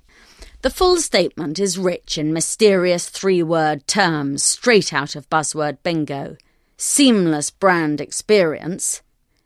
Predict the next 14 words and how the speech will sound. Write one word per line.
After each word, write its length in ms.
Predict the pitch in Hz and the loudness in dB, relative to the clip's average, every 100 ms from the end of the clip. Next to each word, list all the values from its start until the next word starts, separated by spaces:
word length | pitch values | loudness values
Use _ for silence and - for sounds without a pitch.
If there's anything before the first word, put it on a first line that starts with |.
| _ _ | _ _
Did 220 | 262 208 | -2 2
you 120 | 262 | 4
know 300 | 254 269 202 | 6 6 4
that 180 | 135 - | 0 -4
brands, 540 | 214 208 156 - 185 | 2 4 2 0 -6
like 200 | - 139 | -4 -6
stockings, 680 | - - 185 - 127 139 170 | -8 0 0 0 -6 -8 -10
can 160 | - 139 | -10 -12
have 180 | 131 120 | -12 -10
seams? 720 | - 190 135 135 147 196 - _ _ _ _ _ _ | -6 -4 -6 -8 -8 -8 -10 _ _ _ _ _ _
And 140 | - 254 | 0 2
then 100 | 254 | 4
there 140 | 262 | 2
are 100 | 247 | 0